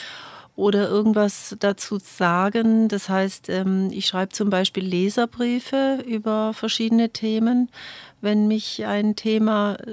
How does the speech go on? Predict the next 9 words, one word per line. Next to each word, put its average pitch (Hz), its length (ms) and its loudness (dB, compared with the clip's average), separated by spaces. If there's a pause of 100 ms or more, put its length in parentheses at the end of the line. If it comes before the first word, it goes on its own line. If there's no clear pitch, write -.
sehr, 190 1000 -2
äh, - 280 -14 (100)
berührt 214 760 0
und 196 540 -2
wenn 196 180 0
ich 202 160 -4
meine, 185 400 -2
dass, 196 420 -4
ähm, 190 440 0